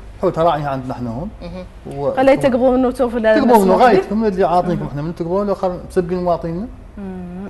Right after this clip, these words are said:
Speaker 1: خيركم لأهلكم، احنا خيرنا لمواطنينا هو الأولي.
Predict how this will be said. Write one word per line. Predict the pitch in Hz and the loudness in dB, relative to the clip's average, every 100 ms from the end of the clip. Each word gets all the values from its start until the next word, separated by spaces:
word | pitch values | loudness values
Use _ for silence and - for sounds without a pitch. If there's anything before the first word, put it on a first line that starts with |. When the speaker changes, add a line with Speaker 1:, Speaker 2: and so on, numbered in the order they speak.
| - | -2
Speaker 1:
خيركم | 202 160 131 | 0 0 -2
لأهلكم، | 131 135 175 240 | -4 -4 -8 -10
احنا | - 208 | -4 -2
خيرنا | 165 220 180 127 | -2 -2 -2 -2
لمواطنينا | 120 127 135 151 160 | -2 0 0 -2 -6
هو | 165 156 | -6 -6
الأولي. | 160 165 | -8 -8